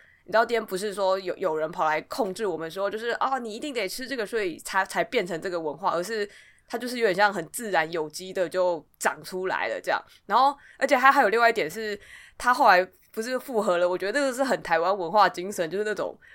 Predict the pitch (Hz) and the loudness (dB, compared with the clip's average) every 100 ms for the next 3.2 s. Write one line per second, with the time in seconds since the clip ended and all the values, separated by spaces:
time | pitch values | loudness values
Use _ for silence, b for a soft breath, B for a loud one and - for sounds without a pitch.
0 | b 190 202 285 302 - 311 311 180 190 | b -4 2 4 4 6 4 4 -4 -6
1 | 233 202 170 151 - 170 170 _ _ - | 0 2 2 -2 -6 -10 -12 _ _ -10
2 | 190 - 233 196 185 180 180 240 214 180 | -8 2 6 6 6 2 2 0 2 0
3 | 160 160 | -2 -4